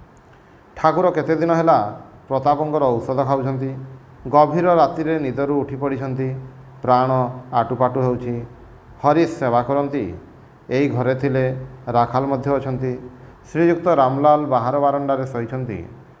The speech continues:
ଠାକୁର ପରେ କହିଲେ, "ପ୍ରାଣ ଆଟୁପାଟୁ ହେବାରୁ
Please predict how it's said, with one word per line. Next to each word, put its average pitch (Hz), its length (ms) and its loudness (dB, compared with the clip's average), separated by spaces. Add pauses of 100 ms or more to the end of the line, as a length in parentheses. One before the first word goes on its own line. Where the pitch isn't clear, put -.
(220)
ଠାକୁର 123 380 2
ପରେ 131 200 0
କହିଲେ, 123 540 -2 (720)
"ପ୍ରାଣ 156 280 4
ଆଟୁପାଟୁ 156 520 0
ହେବାରୁ 156 480 0